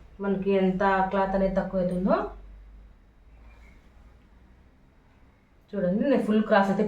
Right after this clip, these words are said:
పెట్టట్లేదు, కొంచెం క్రాస్ అయితే పెడుతున్నాను అనమాట. అందుకోసం మనకు క్లాత్ అనేది ఇక్కడ అడ్జస్ట్‌మెంట్ అనేది జరుగుతుంది. ఓకేనా? ఫుల్ క్రాస్ పెట్టినాం అనుకోండి, అడ్జస్ట్‌మెంట్ అనేది జరగదు. So ఫుల్ క్రాస్ ఖచ్చితంగా క-,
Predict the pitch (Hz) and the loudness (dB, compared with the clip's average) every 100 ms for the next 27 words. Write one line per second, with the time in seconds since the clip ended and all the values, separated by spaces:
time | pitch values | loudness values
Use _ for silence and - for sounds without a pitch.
0 | 185 180 190 175 247 440 - - - - | 0 -2 0 0 2 0 -4 -16 -20 -6
1 | 220 220 233 262 233 202 196 208 208 190 | 0 2 4 4 4 2 2 2 2 0
2 | 180 185 175 170 156 156 175 185 190 202 | -2 0 2 2 0 0 0 0 0 2
3 | 208 196 208 180 180 196 226 240 190 180 | 2 2 2 0 2 2 2 2 2 0
4 | 180 202 190 208 196 175 175 180 156 151 | -2 0 2 2 2 2 0 0 -2 -4
5 | - - - - 208 202 214 370 - - | -14 -20 -16 -4 -2 0 0 0 -2 -8
6 | - 269 277 247 233 233 208 208 196 185 | -8 -2 2 2 2 2 2 2 2 0
7 | 196 196 403 - - - 202 180 240 240 | 0 2 2 0 -6 -4 -2 0 0 2
8 | 220 214 208 196 175 185 190 440 - - | 2 2 2 2 2 2 2 0 -2 -14
9 | - - 262 254 233 254 262 262 254 254 | -20 -4 2 4 2 2 0 4 2 4
10 | 254 226 208 202 - - 220 - 269 262 | 6 6 4 0 -6 -6 -6 0 2 2
11 | - 233 | 2 2